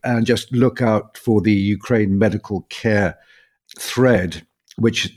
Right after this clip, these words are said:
compiles lots of new, various news reports over the year, puts it all together in one place. Whereas I've often gone to arse, if one, I can put it like that, for stuff about, you know, my work on the, um, on the war in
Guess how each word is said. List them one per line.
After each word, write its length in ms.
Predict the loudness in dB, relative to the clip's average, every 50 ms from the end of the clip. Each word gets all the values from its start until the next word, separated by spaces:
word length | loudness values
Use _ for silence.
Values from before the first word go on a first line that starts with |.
| -8 -6 -2
compiles 480 | -2 -2 0 0 0 0 0 0 0
lots 320 | 0 0 0 -2 -4 -4 -4
of 160 | -4 -2 0
new, 220 | 0 0 0 0
various 340 | 0 0 2 2 2 2 2
news 220 | 2 0 0 0
reports 420 | -4 -4 -2 -2 -2 -2 -4 -10 -8
over 180 | -6 -6 -4
the 120 | -4 -4 -2
year, 260 | 0 2 2 2 0
puts 260 | 0 -4 -8 -8 -8
it 80 | -10 -6
all 140 | -6 -6 -6
together 460 | -6 -4 -2 -2 0 0 -2 -4 -6 _ _ _ _ _ _ _ -10
in 140 | -6 -2 0
one 300 | 2 2 2 2 0 0 -4 -2
place. 280 | 0 0 0 0 2 2
Whereas 220 | 2 2 2 2
I've 240 | 2 2 4 4 4
often 320 | 2 2 2 2 2 2 2 0 -4 -4
gone 220 | -4 -2 -2 -2 -4
to 140 | -4 -6 -8 -4
arse, 400 | 0 0 0 0 0 -2 -4 -6
if 120 | -6 -4
one, 200 | -4 -4 -4 -6 _ -6
I 80 | -6 -4
can 140 | -4 -4
put 160 | -2 -2 -2 -2
it 80 | -2
like 180 | -2 -4 -2 0
that, 220 | 0 0 -2 -2 -6 -20 -20 -20 -20 -20 _ -20 _ _ -20 -14
for 140 | -8 -6 -6
stuff 320 | -2 0 0 0 0 -2
about, 360 | -2 0 0 0 0 -2 -2
you 100 | -2 0
know, 80 | 0 2
my 180 | 2 2 2
work 320 | 2 2 2 0 0 -2 -4
on 140 | -4 -2 0
the, 220 | 0 0 0 0
um, 280 | 0 -2 -2 -4 -6 _ _ _ -2
on 160 | 0 2 2
the 100 | 2 2
war 300 | 2 2 2 2 2 2
in 240 | 2 0 -2 -6